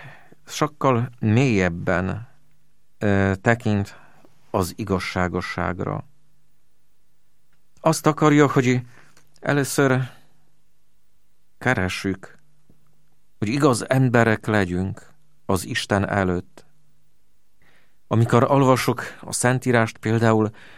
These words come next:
Szent Józsefről is látunk azt a megfogalmazást, amit most vasárnap is olvastuk a vasárnapi evangéliumban, hogy József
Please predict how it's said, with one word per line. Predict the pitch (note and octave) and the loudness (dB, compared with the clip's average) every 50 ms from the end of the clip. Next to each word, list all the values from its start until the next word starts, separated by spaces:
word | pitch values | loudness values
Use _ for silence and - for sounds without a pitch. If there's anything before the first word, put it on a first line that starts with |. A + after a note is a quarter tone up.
| - - | -20 -12
Szent | - - - A2+ A#2 A#2 - | -6 0 2 2 2 2 2
Józsefről | G#2 G2 F#2+ F#2 G2+ G2 - - A2 G2+ F#2 | 2 2 2 4 2 0 0 0 -2 -2 -2
is | F#2+ - - | -4 -4 0
látunk | A2 G#2+ A2+ A2 - G#2+ G2+ - | 2 2 2 0 -2 -4 -4 -2
azt | G#2 G2+ - - - | -4 -6 -4 -2 0
a | G#2+ G2 G2 - - - - - - - - - | 0 0 0 -6 -14 -20 -20 -20 -20 -20 -10 -2
megfogalmazást, | - G2+ A2 A2 - - G#2+ F2+ F#2+ G2 G2 F#2+ G2 G2 F#2+ F2+ G2 F2+ F#2 F#2+ - - - - - - - - - - - - - - - - - - - - - - - - - - - - - - | 0 0 0 0 -2 -4 -2 0 2 2 2 2 0 0 0 -2 -2 -4 -4 -6 -10 -14 -20 -20 -20 -20 -20 -20 -20 -20 -20 -20 -20 -20 -20 -20 -20 -20 -20 -20 -20 -20 -20 -20 -20 -20 -20 -20 -12 -6
amit | B2 A#2+ G#2+ - - - - - - | -2 -2 -2 -2 -4 -10 -14 -12 -6
most | - A2 A2 G#2+ G2 - | 0 0 0 2 0 0
vasárnap | F#2+ A2+ A#2 - A2+ G2+ G2+ G#2 G#2 F#2+ - | 0 0 0 2 0 0 2 2 0 -2 -2
is | G#2 - - | -4 -2 0
olvastuk | A#2 A#2 A#2 G#2+ G#2+ G2 - - - G2 - - | 2 2 4 2 2 0 0 -6 -10 -10 -2 2
a | A2 G#2 G2+ - - - - - - - - - - - - - | 2 2 2 -2 -10 -20 -20 -20 -20 -20 -20 -20 -18 -16 -14 -12
vasárnapi | - G2 A2 A#2+ - A#2+ A2+ G#2+ A2+ G#2+ - - A2+ A#2 | -2 0 0 0 2 2 2 2 2 0 0 0 0 2
evangéliumban, | A#2+ G#2+ A2 G#2+ G#2+ F#2+ G2+ G2+ G2 G2+ G2+ G2+ G2+ F#2 G2 F#2+ - - - - - - - - - - - - - - - - - - - | 2 2 2 2 2 2 0 0 0 0 -2 -2 -2 -2 -2 -2 -4 -4 -8 -12 -14 -20 -20 -20 -20 -20 -20 -20 -20 -20 -20 -20 -20 -8 -8
hogy | G2 F2 F2 F2+ | -6 -6 -4 -2
József | F#2+ A2 A#2 A#2+ A#2 B2 A2+ A2 A2 - - - | -2 0 0 0 0 0 -2 -2 -2 -6 -16 -20